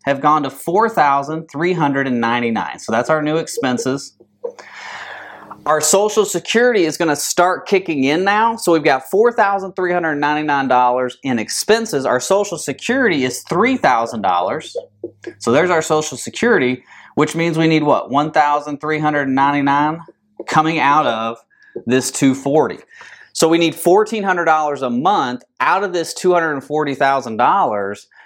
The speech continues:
in order to live. That's gonna get a three percent inflation rate. So we're gonna have a three percent inflation rate on this money,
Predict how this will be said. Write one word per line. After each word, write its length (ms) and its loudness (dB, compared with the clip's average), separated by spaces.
in 140 2
order 300 2
to 40 0
live. 480 0
That's 240 0
gonna 160 -2
get 140 2
a 60 0
three 200 2
percent 380 0
inflation 500 0
rate. 220 -6
So 120 -2
we're 100 0
gonna 120 2
have 140 -2
a 40 -12
three 280 -4
percent 420 -2
inflation 540 0
rate 400 -2
on 260 2
this 240 0
money, 460 0